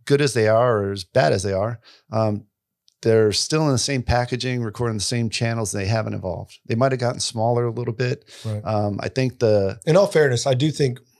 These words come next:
Speaker 2: uh, and, and I'll do this from time. Watermark has added some things, but it's still, the design is still the same.
Speaker 1: Here's the question.
Speaker 2: The
Speaker 1: I'm not,
Speaker 2: design is still
Speaker 1: I'm
Speaker 2: the
Speaker 1: gonna ask you,
Speaker 2: same.
Speaker 1: Brandon. It's
Speaker 2: The design is still the same.
Speaker 1: even if they keep the cannula in all night, can
Speaker 2: <laughs>
Speaker 1: an airflow-based device fail?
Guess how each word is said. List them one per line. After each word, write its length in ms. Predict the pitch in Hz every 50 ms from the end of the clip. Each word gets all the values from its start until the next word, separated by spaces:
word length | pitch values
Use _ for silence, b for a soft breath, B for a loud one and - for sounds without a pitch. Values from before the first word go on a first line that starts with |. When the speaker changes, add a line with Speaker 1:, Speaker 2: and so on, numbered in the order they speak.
| - -
Speaker 2:
uh, 260 | 135 117 107 104 104 104 - _ -
and, 200 | 139 123 123 123 -
and 240 | 139 120 117 123 123 -
I'll 140 | 127 113 113
do 160 | 113 123 123
this 160 | 110 107 104
from 140 | - - 107
time. 280 | 95 110 104 101 104 104 B B B B B B _
Watermark 600 | - 113 120 131 139 139 139 139 135 147 - -
has 300 | - - 123 123 127 123 - -
added 260 | 131 127 131 127 -
some 140 | - 147 123
things, 260 | - 147 143 139 123
but 140 | - 131 117
it's 120 | 113 -
still, 380 | - - - 139 135 123 B B B B B B _ -
the 80 | 135
design 400 | 123 123 120 107 143 135 135 135
is 80 | 131 120
still 220 | - - 139 127
the 80 | 120 117
same. 340 | - - 143 139 139 131 113
Speaker 1:
Here's 200 | 107 147 147 139
the 100 | 151 123
question. 380 | - - 143 131 127 - 117 113
Speaker 2:
The 60 | -
Speaker 1:
I'm 60 | -
not, 60 | 123 123
Speaker 2:
design 340 | 123 143 156 160 160 160 156
is 80 | 151 -
still 220 | - - 165 156 156
Speaker 1:
I'm 60 | 139
Speaker 2:
the 60 | 151
Speaker 1:
gonna 100 | - - -
ask 120 | 170 165 160
you, 60 | 156
Speaker 2:
same. 60 | 143 123
Speaker 1:
Brandon. 360 | 117 110 113 113 117 120 113
It's 140 | 113 113 -
Speaker 2:
The 60 | 160
design 400 | 156 175 156 139 170 170 170 170
is 80 | 160 143
still 200 | - - 170 165
the 100 | 151 143
same. 140 | - 147 190
Speaker 1:
even 160 | 214 240 226
if 100 | 208 -
they 140 | - 170 147
keep 240 | 120 - 143 147 123
the 80 | - 120
cannula 520 | - - 139 135 135 135 127 120 123 117
in 80 | 110 107
all 200 | 107 120 131 139
night, 340 | 131 131 127 110 104 98 - _ _ - 120
can 180 | - - 123
Speaker 2:
<laughs> 80 | 135 117
Speaker 1:
an 80 | 110 - -
airflow-based 720 | 131 127 135 127 - 143 135 127 113 110 117 117 113 -
device 340 | - 107 98 104 104 101 -
fail? 380 | - - 107 101 95 92 87